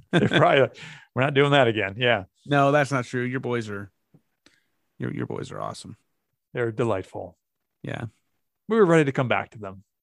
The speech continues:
Speaker 1: Sure.
Speaker 2: But it was also
Speaker 1: Yeah.
Speaker 2: nice to be away from them for forty-eight
Speaker 1: Yep,
Speaker 2: hours.
Speaker 1: I get it. I get it. We had a recent trip to Seattle. That was a similar experience, although not nearly as,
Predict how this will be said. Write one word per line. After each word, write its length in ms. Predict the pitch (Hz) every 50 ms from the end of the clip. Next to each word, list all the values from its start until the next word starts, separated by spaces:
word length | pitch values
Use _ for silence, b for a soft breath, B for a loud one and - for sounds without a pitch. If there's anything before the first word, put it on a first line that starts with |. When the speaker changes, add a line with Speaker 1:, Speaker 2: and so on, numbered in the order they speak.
| _ _ _ _
Speaker 1:
Sure. 340 | - - 156 156 139 - _ _ _ _ _ _ _ _
Speaker 2:
But 100 | - 151
it 40 | 147
was 100 | 143 127
also 180 | 139 131 135 135 113
Speaker 1:
Yeah. 80 | 113
Speaker 2:
nice 120 | 113 110 -
to 80 | - 123
be 100 | 123 117
away 180 | 113 127 147
from 160 | - 156 151
them 160 | 156 165 151 127
for 140 | - 135 120
forty-eight 320 | - 120 123 113 110 101 -
Speaker 1:
Yep, 120 | 139 139 135
Speaker 2:
hours. 160 | - 123 -
Speaker 1:
I 180 | - - 123 127
get 200 | 120 127 135 143
it. 140 | 139 127 - _ _ 147 -
I 160 | - - 127 127
get 180 | 123 131 139
it. 120 | 131 120 -
We 80 | 131 131
had 100 | 131 120
a 60 | 117
recent 300 | 117 123 120 120 123 -
trip 160 | - 127 -
to 60 | - -
Seattle. 440 | - 120 120 110 110 113 110 101 -
That 140 | 107 107
was 140 | 110 107 101
a 60 | 110
similar 380 | 104 - 127 120 117 110 110 107
experience, 560 | 104 - - - 101 110 110 117 113 - - -
although 200 | 110 117 117 117
not 180 | 120 110 110
nearly 360 | 127 123 113 113 113 113 107
as, 260 | 101 98 - - -